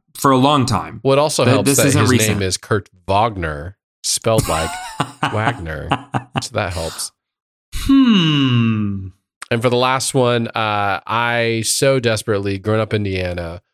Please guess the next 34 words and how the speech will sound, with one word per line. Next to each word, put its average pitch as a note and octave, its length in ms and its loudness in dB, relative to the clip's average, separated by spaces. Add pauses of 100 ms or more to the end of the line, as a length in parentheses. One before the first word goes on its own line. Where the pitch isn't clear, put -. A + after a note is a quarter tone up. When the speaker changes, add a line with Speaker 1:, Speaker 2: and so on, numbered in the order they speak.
(360)
Speaker 2:
wanted G#2 600 0
to A2 120 -2
be F#2+ 220 -2
able F2+ 280 -2
to G2 220 -6
be F#2 180 -6
good F2 200 -4
at D#2 140 -6
basketball. D2 840 -8 (840)
Wanted A2 360 2
it G#2 140 -4
so C3 320 2
badly E2+ 600 -4
and F2 260 -8
never G2 500 -2
had F2+ 260 -6
the F2+ 100 -8
athleticism E2+ 680 -10
for E2 260 -8
it. - 120 -10
So F#2+ 180 -2
you G2 160 -2
know E3+ 180 2
what? D#3+ 380 0 (800)
Some G2 220 -4
good B2 180 2
old A#2 260 2
hoops, - 520 -2 (240)
some F#2 180 -6
hops, - 720 -2 (1080)
some F#2 280 -4
just, F#2+ 240 -2
like, F#2+ 260 -2 (180)
skills. A#2 1000 0